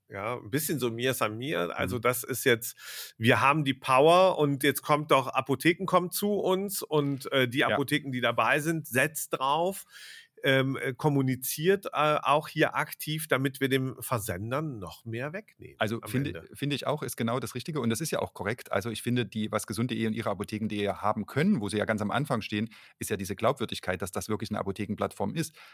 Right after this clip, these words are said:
Speaker 2: Bei Doc Morris, bei Shop Apotheke sind die Apotheken Erfüllungsgehilfen, sind verlängerte Ärmel. Ähm, und bei diesen, bei diesen Handelsplattformen, kennst du ja auch bei Otto oder bei Kaufland, wo dann irgendwelche dubiosen Händler da irgendwelche Ware einste-, einstellen.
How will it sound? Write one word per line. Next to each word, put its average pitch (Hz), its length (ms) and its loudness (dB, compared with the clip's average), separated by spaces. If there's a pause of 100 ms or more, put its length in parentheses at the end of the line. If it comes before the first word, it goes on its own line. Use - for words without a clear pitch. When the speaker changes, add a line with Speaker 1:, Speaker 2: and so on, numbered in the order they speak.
(100)
Speaker 2:
Bei 101 100 0
Doc - 160 -6
Morris, 104 240 2
bei - 100 -2
Shop 110 180 -2
Apotheke 104 460 0
sind 101 200 -2
die 110 100 -4
Apotheken 98 400 -4
Erfüllungsgehilfen, 117 600 0
sind 104 140 -2
verlängerte 104 400 0
Ärmel. 120 300 0 (440)
Ähm, 101 300 2
und 107 280 -2
bei 95 140 2
diesen, 95 380 -4
bei 92 80 -10
diesen 92 240 -6
Handelsplattformen, 110 760 -2
kennst - 240 -6
du 104 40 0
ja 92 60 2
auch 113 120 0
bei 101 140 -2
Otto 110 220 -4
oder 104 160 -4
bei 98 140 -2
Kaufland, 104 520 -2
wo 107 60 -2
dann 101 180 -2
irgendwelche 113 720 0
dubiosen 107 420 -2
Händler 110 280 0
da 110 120 0
irgendwelche 110 420 0
Ware 107 260 2
einste-, 107 480 -2
einstellen. 110 520 0